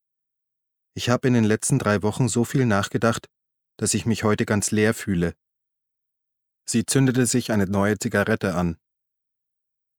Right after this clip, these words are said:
"Wissen Sie, es ist nicht gesagt, dass die Banken jetzt, wo mein Mann nicht mehr lebt, die Kredite kündigen."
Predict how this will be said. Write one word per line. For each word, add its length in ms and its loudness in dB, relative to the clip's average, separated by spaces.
"Wissen 280 0
Sie, 220 2
es 120 -2
ist 180 0
nicht 200 -2
gesagt, 480 2
dass 200 -6
die 120 -6
Banken 360 0
jetzt, 400 0
wo 120 0
mein 220 2
Mann 160 2
nicht 200 -2
mehr 120 2
lebt, 340 0
die 140 -4
Kredite 460 0
kündigen." 500 -2